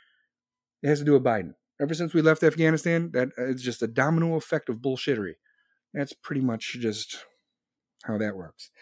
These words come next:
And now my coffee's cold. Oh, thanks for the gift. Thanks. He is the one who makes all this mess. That is exactly what I just said, Solo.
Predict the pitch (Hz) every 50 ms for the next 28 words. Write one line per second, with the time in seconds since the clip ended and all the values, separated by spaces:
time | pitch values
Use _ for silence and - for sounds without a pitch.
0 | - - - - - 202 214 226 233 262 254 233 214 - - 220 220 226 220 214
1 | 208 - - 202 190 190 190 190 - _ _ _ _ _ - 180 220 269 240 151
2 | 131 139 143 143 135 - 185 190 - - 202 180 143 135 156 190 185 151 139 -
3 | - 165 185 196 175 165 160 - - - _ _ - - - - - - - _
4 | _ _ _ - - 214 220 226 233 262 277 - 190 190 196 185 180 190 180 180
5 | 175 170 175 175 185 196 202 196 - 190 185 175 175 170 175 170 160 - - -
6 | 156 170 165 160 170 160 - - 175 175 160 123 - - - 110 113 117 120 123
7 | 120 135 127 123 117 147 160 175 175 - 190 185 180 170 - _ _ _ - -
8 | - _ _ - 143 139 143 147 147 143 147 143 - - 120 107 98 - - 95
9 | 85 90 85 92 104